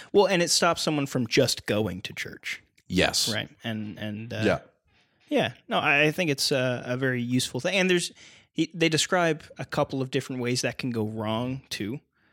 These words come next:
Speaker 1: Um, even the idea of just lending out keys. So you basically give them a little bit of power and then take it back.
Speaker 2: Mm-hmm.
Speaker 1: Right. So they're responsible for this one thing, but now it's done.
Speaker 2: Yeah.
Speaker 1: Right. It'll be like you're responsible for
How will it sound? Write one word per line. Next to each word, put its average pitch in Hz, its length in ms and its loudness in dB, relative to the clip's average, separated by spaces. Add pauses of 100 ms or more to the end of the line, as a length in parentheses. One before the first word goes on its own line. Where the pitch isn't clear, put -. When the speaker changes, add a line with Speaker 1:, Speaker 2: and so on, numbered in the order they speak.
(260)
Speaker 1:
Um, 113 460 -6 (320)
even 131 280 2
the 123 100 2
idea 113 320 0
of 107 80 -6
just - 220 -4
lending 117 340 -2
out 117 120 -4
keys. 135 320 -2
So - 180 -2
you 110 120 -2
basically 113 440 -4 (180)
give 123 160 2
them 120 120 2
a - 20 2
little 117 220 0
bit 113 80 -2
of 107 80 -6
power 110 220 -2
and 107 100 -4
then 107 60 -4
take 104 200 -8
it - 60 -12
back. - 360 -8 (180)
Speaker 2:
Mm-hmm. 117 180 4 (180)
Speaker 1:
Right. 123 160 -4
So 147 120 0
they're 151 120 6
responsible 170 420 2
for 165 40 0
this 151 140 -6
one 160 120 0
thing, 165 240 0
but 139 100 0
now 131 120 0
it's 117 120 -6
done. - 220 -10 (300)
Speaker 2:
Yeah. 110 120 6
Speaker 1:
Right. - 120 -2
It'll 147 140 6
be 151 140 4
like 135 220 2
you're 143 80 2
responsible 156 460 -2
for 127 360 -2